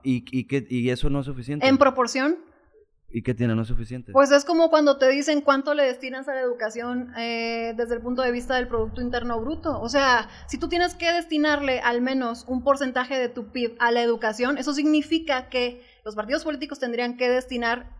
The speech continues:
Speaker 2: eh, cierto porcentaje
Speaker 1: Ajá.
Speaker 2: de sus prerrogativas a la capacitación.
Speaker 1: Sí.
Speaker 2: Y créeme que
Speaker 1: Ajá.
Speaker 2: tres por ciento no es suficiente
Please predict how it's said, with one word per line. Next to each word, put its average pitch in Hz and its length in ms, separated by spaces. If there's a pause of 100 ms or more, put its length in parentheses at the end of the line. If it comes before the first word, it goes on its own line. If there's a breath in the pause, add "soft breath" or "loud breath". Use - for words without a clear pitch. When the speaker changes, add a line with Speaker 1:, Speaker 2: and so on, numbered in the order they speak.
Speaker 2:
eh, 233 480
cierto 294 520
porcentaje 285 640
Speaker 1:
Ajá. - 200
Speaker 2:
de 240 240
sus 254 220
prerrogativas 240 680
a 247 80
la 226 120
capacitación. 214 640
Speaker 1:
Sí. 269 80
Speaker 2:
Y 254 40
créeme 320 300
que 269 80
Speaker 1:
Ajá. - 60
Speaker 2:
tres 277 160
por 285 120
ciento 311 380
no 240 200
es 254 100
suficiente 240 720